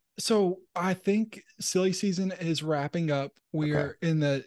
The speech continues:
Speaker 1: the heat of, like, summer workout video season. We're seeing these guys working out. We're seeing lots of Ben Simmons jump shot videos. We're seeing, hey,
Speaker 2: Oh, man.
Speaker 1: We're saying, "Hey, Dwight Howard, he's working out with the Warriors."
Speaker 2: <laughs>
Speaker 1: Think, think, you know, we're, we're at that stretch
Speaker 2: Yeah.
Speaker 1: of the offseason, and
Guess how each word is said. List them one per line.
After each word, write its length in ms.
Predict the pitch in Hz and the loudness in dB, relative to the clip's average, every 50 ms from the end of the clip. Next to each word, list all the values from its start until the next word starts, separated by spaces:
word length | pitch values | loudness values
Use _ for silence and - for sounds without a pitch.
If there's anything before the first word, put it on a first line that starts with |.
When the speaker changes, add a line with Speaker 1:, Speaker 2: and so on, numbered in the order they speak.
| _ _ | _ _
Speaker 1:
the 80 | - 151 | -6 -6
heat 400 | 135 - 180 180 180 185 180 - - | -4 0 0 2 2 2 0 -2 -2
of, 220 | 160 147 139 143 | 0 0 0 0
like, 300 | 147 131 131 131 131 - - - | -2 -2 -2 -2 -4 -4 -6 -4
summer 340 | - - 156 151 151 151 143 | -2 -2 0 0 2 2 4
workout 460 | 139 139 135 - - 139 - 131 139 | 4 2 2 2 2 2 2 2 2
video 280 | 139 135 139 131 131 | 2 2 2 2 2
season. 640 | 123 - - 147 135 127 - 143 135 131 131 147 - | 2 0 0 -2 -2 -4 -2 -2 -2 -2 -2 -4 -4
We're 120 | - 139 131 | -4 -4 -4
seeing 180 | - 156 143 | -2 -2 -2
these 160 | 139 135 127 | 0 -2 -2
guys 320 | - 143 135 131 131 - - | -2 -2 -2 -2 -2 -2 -2
working 320 | 139 135 135 - - 139 | -2 -2 -2 -2 -2 -2
out. 320 | 135 135 131 135 135 - 147 | 0 0 0 0 -2 -2 -4
We're 80 | 143 | -6
seeing 320 | 123 - 156 139 131 131 131 | -4 -2 0 0 0 0 2
lots 380 | 135 139 131 131 131 139 - 147 | 2 2 2 2 2 0 0 -2
of 100 | 139 - | 0 2
Ben 200 | 143 135 135 135 | 2 2 2 0
Simmons 560 | - - 151 143 139 139 135 135 135 127 - | -2 -2 -2 0 0 2 2 0 0 -2 -2
jump 260 | - - 143 131 131 | -2 0 0 0 0
shot 300 | 131 - 151 139 135 131 | 0 -2 -2 -2 -2 -4
videos. 960 | 139 143 139 131 139 139 139 139 135 135 139 139 135 135 135 - - - - - _ _ - | -4 -4 -2 0 0 0 2 2 2 2 2 0 -2 -2 -4 -6 -6 -8 -8 -12 _ _ -6
We're 200 | 175 151 143 131 | -2 0 0 0
seeing, 400 | - - 156 147 143 139 135 131 | 0 0 -2 0 0 0 0 0
hey, 420 | 113 117 165 165 180 185 170 147 - | 0 2 4 4 6 6 4 4 2
Speaker 2:
Oh, 200 | 87 85 73 71 | 2 2 0 0
man. 360 | 78 78 80 80 78 76 76 - - - _ _ _ _ - 160 | 0 2 2 2 2 0 -2 -6 -12 -20 _ _ _ _ 0 2
Speaker 1:
We're 80 | 151 | 2
saying, 200 | 131 175 160 151 | 2 4 4 4
"Hey, 300 | 160 175 185 180 160 - - 143 127 | 6 6 6 4 4 2 -2 -12 -8
Dwight 260 | - 151 147 156 156 147 | -2 0 0 2 2 2
Howard, 380 | 175 180 190 190 175 156 156 | 2 2 2 2 2 0 -2
he's 180 | 156 143 131 135 | -4 -6 -4 -2
working 240 | 139 139 131 151 160 | -2 -2 -2 -2 -2
out 60 | 160 | -2
with 80 | 156 151 | -2 0
the 60 | 156 | 0
Warriors." 680 | 160 165 185 190 190 190 185 185 185 185 185 180 - - | 2 4 4 4 6 6 6 6 6 4 2 2 4 6
Speaker 2:
<laughs> 220 | 180 156 139 - | 6 8 8 8
Speaker 1:
Think, 440 | 160 131 127 135 - - 139 - - | 6 6 6 6 4 2 2 2 2
think, 200 | 147 147 139 - 175 | 0 0 0 0 0
you 120 | 170 165 | 0 2
know, 60 | 151 | 2
we're, 260 | 156 175 180 180 175 | 4 4 4 2 4
we're 160 | 185 202 214 196 | 4 4 4 4
at 160 | 151 127 123 | 2 0 0
that 240 | 135 131 127 135 - | -2 0 0 -2 -4
stretch 400 | - - - 147 135 131 131 - | -8 -8 -6 -6 -6 -4 0 4
Speaker 2:
Yeah. 200 | 165 160 151 135 | 4 6 6 6
Speaker 1:
of 40 | 67 | 4
the 200 | 67 95 - - | 0 -4 -6 -6
offseason, 640 | 175 151 143 - - 160 151 143 151 151 147 151 147 | -4 -4 -4 -4 -4 -4 -4 -4 -4 -4 -6 -6 -4
and 320 | 165 151 147 143 143 - | -4 -4 -4 -4 -4 -8